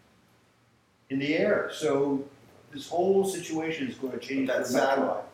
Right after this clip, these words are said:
Speaker 1: Huh?
Speaker 2: That's satellite, which is also
Speaker 1: Go, do you see the
Speaker 2: incredibly
Speaker 1: latest
Speaker 2: expensive.
Speaker 1: ads? They're putting them into commercial airliners. And the airlines are going to be the towers now that are going to handle your phone calls.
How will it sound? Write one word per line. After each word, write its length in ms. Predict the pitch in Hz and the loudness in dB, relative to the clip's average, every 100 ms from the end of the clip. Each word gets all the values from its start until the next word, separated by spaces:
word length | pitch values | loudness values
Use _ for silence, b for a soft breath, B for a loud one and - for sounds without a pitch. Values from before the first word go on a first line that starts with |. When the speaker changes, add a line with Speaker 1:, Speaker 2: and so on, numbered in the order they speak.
| - | -10
Speaker 1:
Huh? 220 | 127 170 190 | 2 4 6
Speaker 2:
That's 280 | 147 147 | 4 4
satellite, 520 | - 143 135 113 107 104 | 4 6 6 4 2 -2
which 160 | - | -10
is 100 | - | -4
also 340 | 127 - - - - | -2 -2 -4 -10 0
Speaker 1:
Go, 180 | 214 190 | 2 6
do 60 | |
you 80 | 180 | 8
see 60 | 180 | 8
the 80 | |
Speaker 2:
incredibly 240 | 202 202 175 | 8 6 6
Speaker 1:
latest 220 | 185 202 - - | 6 6 6 6
Speaker 2:
expensive. 280 | 185 - | 6 4
Speaker 1:
ads? 260 | - - - - - - _ - | 2 -2 -8 -18 -20 -20 _ -6
They're 200 | 156 - | -4 2
putting 220 | 196 202 | 4 6
them 180 | 190 175 | 4 0
into 520 | 165 165 - 160 151 | -2 -4 -2 0 0
commercial 560 | - 139 160 175 175 151 | 0 -2 0 0 0 0
airliners. 580 | 147 170 160 113 82 - - - - - _ _ _ _ _ _ | 0 2 2 2 0 -6 -18 -20 -20 -20 _ _ _ _ _ _
And 140 | 131 | -6
the 180 | 127 131 | -4 -2
airlines 720 | 170 208 170 131 120 120 120 | 2 4 6 4 4 0 -2
are 120 | 131 120 | -4 -2
going 320 | 143 143 147 | 2 2 2
to 60 | 147 | 2
be 240 | 139 131 | 4 4
the 140 | 131 | 2
towers 720 | 120 - 151 151 120 101 104 110 | -4 0 4 4 4 0 -2 -8
now 420 | 104 101 101 - - - _ _ | -10 -8 -8 -8 -14 -20 _ _
that 140 | 123 123 | -8 -2
are 140 | 117 | -2
going 360 | 117 131 131 131 | 0 0 2 0
to 160 | 120 | -2
handle 320 | 127 127 123 120 | -2 -4 -4 -2
your 140 | 117 | -4
phone 300 | - 117 117 | -4 -4 -4
calls. 480 | 117 104 - - | -6 -8 -10 -16